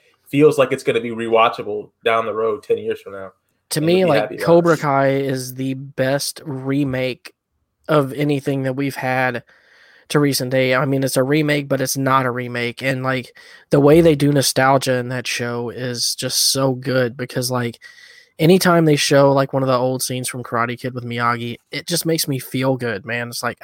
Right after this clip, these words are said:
Speaker 2: <sighs> "I, I love this. I remember this. This, this hits home with me."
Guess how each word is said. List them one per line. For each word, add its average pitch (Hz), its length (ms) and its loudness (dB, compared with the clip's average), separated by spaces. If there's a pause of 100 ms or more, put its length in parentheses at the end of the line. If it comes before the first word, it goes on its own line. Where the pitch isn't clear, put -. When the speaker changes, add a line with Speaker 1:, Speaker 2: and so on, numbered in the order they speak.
(260)
Speaker 2:
<sighs> - 320 -18
"I, - 60 -6 (120)
I - 40 -2
love 139 260 2
this. 127 200 -6
I 123 60 -4
remember 139 460 2
this. 120 320 -4
This, - 260 -2 (680)
this 147 140 2
hits 147 180 2
home 151 240 6
with 135 160 -2
me." 123 300 -8